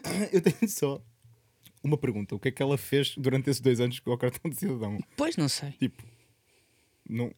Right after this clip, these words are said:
Speaker 1: não precisou dele
Speaker 2: Mas foi
Speaker 1: durante dois
Speaker 2: tipo,
Speaker 1: anos.
Speaker 2: "Olha, já tenho uma cena para te dar, vai lá ao quarto e dá-lhe", tipo, foi, tipo, como
Speaker 1: E
Speaker 2: se
Speaker 1: foi
Speaker 2: tivesse
Speaker 1: tipo, e foi tipo, essa pessoa comprou <laughs> a cerveja também com
Speaker 2: É
Speaker 1: o
Speaker 2: pá,
Speaker 1: bem
Speaker 2: pois,
Speaker 1: dela.
Speaker 2: provavelmente, sim.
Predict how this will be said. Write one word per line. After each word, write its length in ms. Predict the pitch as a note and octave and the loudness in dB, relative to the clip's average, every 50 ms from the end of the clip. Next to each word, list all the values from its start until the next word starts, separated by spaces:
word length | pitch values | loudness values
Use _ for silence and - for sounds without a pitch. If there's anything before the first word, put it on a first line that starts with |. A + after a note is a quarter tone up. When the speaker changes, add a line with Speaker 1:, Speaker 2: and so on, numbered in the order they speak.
| - - - | -18 -20 -14
Speaker 1:
não 240 | - A2+ A#2+ C3 C3 | -6 -2 0 0 2
precisou 320 | B2+ E3 E3+ D#3+ G#3 A#3+ | 4 4 6 8 8 8
dele 140 | A3+ F3+ G3+ | 8 8 6
Speaker 2:
Mas 100 | G3+ D3 | 8 6
foi 80 | D3 C#3+ F3+ E3+ | 6 6 6 6
Speaker 1:
durante 20 | C3+ | 6
dois 120 | D#3+ F3 | 4 4
Speaker 2:
tipo, 80 | E3 E3+ | 4 6
Speaker 1:
anos. 100 | E3 C#4 D4 A#3+ | 6 6 6 6
Speaker 2:
"Olha, 120 | G#3 G3 | 4 4
já 160 | A3 B3+ C4+ - | 2 2 2 2
tenho 120 | A#3 A#3 | 0 0
uma 60 | A3 | 0
cena 160 | - A#3 A3+ | 0 0 0
para 140 | G3+ - G#3+ | 0 -2 -4
te 40 | G#3 | -2
dar, 220 | G3 E3+ D#3+ - | 0 -2 -2 0
vai 140 | - D#3 D#3 | 0 0 2
lá 80 | E3+ E3 | 2 2
ao 80 | D#3 | 0
quarto 320 | - - D#3+ D#3 D#3+ - - | 0 0 -2 -2 -2 -6 -10
e 180 | - F#3+ F#3 - | -8 -8 -6 -4
dá-lhe", 300 | F3+ E3 D#3 D3 C3+ C3+ | -2 0 0 0 0 -4
tipo, 220 | - - B2+ - | -6 -10 -12 -10
foi, 160 | - C#3+ C3 - G#2+ - - - | -8 -10 -10 -10 -10 -16 -16 -14
tipo, 220 | - - - - - - _ _ _ _ _ _ _ - - - | -14 -14 -14 -14 -18 -20 _ _ _ _ _ _ _ -20 -14 -8
como 100 | - D#3 | -4 -2
Speaker 1:
E 20 | A2+ | 0
Speaker 2:
se 120 | - - | 2 4
Speaker 1:
foi 100 | - E3 | 4 4
Speaker 2:
tivesse 160 | C#3 C3 - | 4 0 -2
Speaker 1:
tipo, 120 | - - - - - _ - | -4 -12 -18 -20 -20 _ -14
e 140 | - - A2 | -10 -8 -6
foi 160 | - A#2+ A2+ | -2 -2 -2
tipo, 240 | - B2 G#2+ - A#2 - _ _ _ _ _ _ _ _ _ - | -2 -2 -6 -6 -10 -20 _ _ _ _ _ _ _ _ _ -6
essa 200 | A2+ A2 C3 B2+ | -4 -2 -2 -4
pessoa 240 | A#2 - - C#3+ | -4 -2 -4 -4
comprou 640 | C3+ - - E3 D#3 C3 C#3+ D3 D#3 D#3+ F3+ F#3+ C#4+ D#4 | -2 2 2 2 4 4 6 6 6 6 6 4 2 -2
<laughs> 80 | A#3 - | -4 0
a 60 | - G#3+ | 0 0
cerveja 540 | - - - A#3 - - G#3+ G3+ - A3+ | 0 4 4 6 8 8 8 8 8 6
também 340 | F3+ - - G3 G3+ G#3+ G#3 | 2 2 -2 -2 0 0 0
com 80 | F#3 F#3+ | 2 2
Speaker 2:
É 40 | G3 | 4
Speaker 1:
o 20 | |
Speaker 2:
pá, 120 | - - C3 | 6 6 6
Speaker 1:
bem 80 | - F3+ | 6 6
Speaker 2:
pois, 100 | F3 C#3+ C3+ | 4 4 4
Speaker 1:
dela. 100 | C3 B2+ | 4 2
Speaker 2:
provavelmente, 580 | B2+ B2+ B2+ B2 B2+ C#3 C#3+ C3+ A#2+ A#2 A2 | 0 2 2 2 2 2 2 0 0 -2 -4
sim. 240 | - - A2+ A2+ B2+ | -6 -8 -10 -10 -12